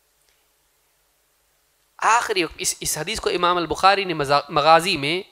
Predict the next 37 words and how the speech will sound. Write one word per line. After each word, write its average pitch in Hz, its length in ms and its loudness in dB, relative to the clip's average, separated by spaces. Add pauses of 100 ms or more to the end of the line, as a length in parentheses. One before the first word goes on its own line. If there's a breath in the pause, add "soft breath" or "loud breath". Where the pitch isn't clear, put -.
(100)
हदीस 156 220 -2
नंबर 156 180 0
चार 170 320 0
हजार 170 300 2
चार 156 300 0
सौ 170 120 -4
तिरालीस 131 680 -2 (300 soft breath)
और 139 120 0
इमाम 151 300 -2
मुस्लिम 165 300 -8
ने 135 180 -6
अल 135 180 -6
मसाजिद 165 500 -2
व 143 120 -2
मवा-, 143 400 -4
मवादिअस 143 540 -2
सलाह 131 220 0
में 127 60 -8
इसको 131 220 -10
रिवायत 101 300 -6 (120)
किया - 120 -12
है। - 100 -16 (600 soft breath)
आप 156 100 -4
देखिए, 202 440 -4
आखिरी 175 440 0
वक्त 226 220 -4
में 175 100 -4
नबी 160 240 -6
सल्लल्लाहु 147 640 0
अलैहि 143 100 -4
वसल्लम 156 300 -8
की 143 160 -12
फिक्र 185 360 -6
ये 131 160 -6
थी 196 480 -8 (240 soft breath)
कि - 100 -12 (100)
उम्मत 151 460 -2